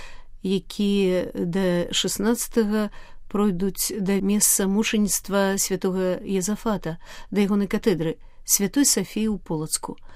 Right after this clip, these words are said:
У гэтым годзе з блаславення апостальскага візітатара для грэка-католікаў Беларусі архімандрыта Сергея Гайка агульнай тэмай духоўных разважанняў падчас пілігрымкі ёсць заклік:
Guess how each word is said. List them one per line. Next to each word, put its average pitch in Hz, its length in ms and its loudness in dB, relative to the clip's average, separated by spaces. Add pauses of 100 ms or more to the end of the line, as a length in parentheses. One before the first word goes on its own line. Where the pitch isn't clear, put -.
(320)
У 196 140 0
гэтым 190 240 2
годзе 180 240 0
з 208 80 -2
блаславення 220 560 2
апостальскага 233 400 2
візітатара 202 560 0
для 185 160 0
грэка-католікаў 185 720 -2
Беларусі 185 400 0
архімандрыта 185 800 0
Сергея 170 400 -4
Гайка 220 400 0 (400)
агульнай 226 400 4
тэмай 190 240 2
духоўных 185 400 0
разважанняў 190 640 0 (320)
падчас 233 400 2 (160)
пілігрымкі 233 640 2
ёсць 208 320 2
заклік: 180 480 -2